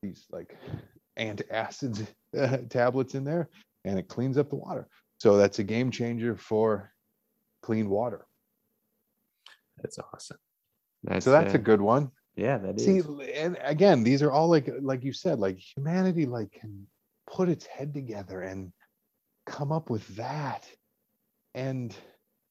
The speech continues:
Speaker 1: we have to make it. We have to make it, 'cause
Speaker 2: Well, we
Speaker 1: somehow,
Speaker 2: can.
Speaker 1: like,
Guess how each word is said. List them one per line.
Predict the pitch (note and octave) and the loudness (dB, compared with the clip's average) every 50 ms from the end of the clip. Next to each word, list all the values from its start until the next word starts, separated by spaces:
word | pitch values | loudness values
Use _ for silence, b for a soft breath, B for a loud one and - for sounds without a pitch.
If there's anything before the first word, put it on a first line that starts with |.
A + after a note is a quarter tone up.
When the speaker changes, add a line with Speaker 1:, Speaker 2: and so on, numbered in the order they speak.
| _ _ _ _ _ _ _ _ _ _ _ _ _ _ _ _ _ _ _ _ _ _ | _ _ _ _ _ _ _ _ _ _ _ _ _ _ _ _ _ _ _ _ _ _
Speaker 1:
we | - D#3 D3 C3+ | 0 0 0 0
have | - - - - C#3 D#3 D3+ - - - | 0 -4 -8 -8 -8 -10 -10 -10 -12 -10
to | - B2+ | -8 -6
make | A#2 G#2+ G#2 G2 - | -6 -6 -6 -8 -8
it. | - - - _ _ _ - | -10 -12 -12 _ _ _ -14
We | G#2+ F#2+ | -12 -12
have | - - B2+ C3 B2 - | -6 -4 -4 -4 -4 -6
to | - A2+ | -8 -6
make | G#2 G2+ G2 F2+ - - | -6 -6 -6 -8 -10 -14
it, | - - _ _ _ _ _ _ _ - | -16 -16 _ _ _ _ _ _ _ -10
'cause | - B2 B2 A#2+ A2 G#2 - - _ _ _ _ _ _ _ _ _ _ _ _ _ _ _ _ _ B B B B | -4 -2 -2 -2 -2 -4 -10 -16 _ _ _ _ _ _ _ _ _ _ _ _ _ _ _ _ _ B B B B
Speaker 2:
Well, | - G#2+ A2 | 6 6 8
we | A2 G2+ | 8 6
Speaker 1:
somehow, | - - D#3 D#3+ E3+ F3+ F3+ F3 | 2 2 2 4 6 6 6 6
Speaker 2:
can. | |
Speaker 1:
like, | E3+ D#3+ - - | 6 4 2 0